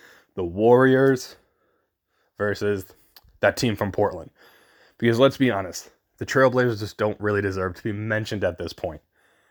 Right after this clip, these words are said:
They lost in four games despite having seventeen point leads in three of them. That's right.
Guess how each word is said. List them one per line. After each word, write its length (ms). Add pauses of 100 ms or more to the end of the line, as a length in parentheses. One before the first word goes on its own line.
(800)
They 120
lost 380
in 140
four 360
games 440
despite 640
having 400 (100)
seventeen 640
point 280
leads 380 (500)
in 280 (380)
three 400
of 160
them. 260 (960)
That's 260
right. 220